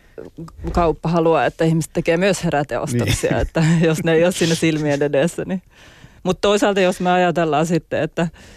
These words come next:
Speaker 1: että jos haluaa noudattaa di-, dieettiä tai pyrkii syömään hyviä terveellisesti, niin ehkä se sit taas siihen auttaa, että ei oo. Mutta, mutta toisaalta ehkä mä näkisin, että, että vaihtoehtoja tulee lisää, mut,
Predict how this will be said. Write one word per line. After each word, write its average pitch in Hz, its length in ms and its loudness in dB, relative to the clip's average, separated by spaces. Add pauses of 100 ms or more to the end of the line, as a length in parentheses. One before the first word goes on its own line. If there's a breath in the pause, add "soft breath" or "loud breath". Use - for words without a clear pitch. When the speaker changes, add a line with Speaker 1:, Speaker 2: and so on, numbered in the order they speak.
(160 loud breath)
Speaker 1:
että 143 420 -2
jos 147 240 0
haluaa 147 400 2 (240 loud breath)
noudattaa 147 600 0 (1080 loud breath)
di-, 156 240 -6
dieettiä 160 460 2
tai 151 160 0
pyrkii 156 380 0
syömään 156 640 0 (100)
hyviä 151 280 2
terveellisesti, 143 720 -2
niin 139 100 -4
ehkä 180 160 0
se 196 140 2
sit - 100 -12
taas 196 220 -2
siihen 156 300 2
auttaa, - 440 -6
että 180 260 -4
ei - 180 -6
oo. 160 180 -8
Mutta, 151 380 -4 (480 soft breath)
mutta 151 260 -6
toisaalta 180 420 2
ehkä 254 180 2
mä 254 100 2
näkisin, 240 460 2
että, 160 280 -2 (460 soft breath)
että 156 300 -2 (160)
vaihtoehtoja 180 640 2
tulee 160 300 2
lisää, 165 360 0
mut, 113 260 -8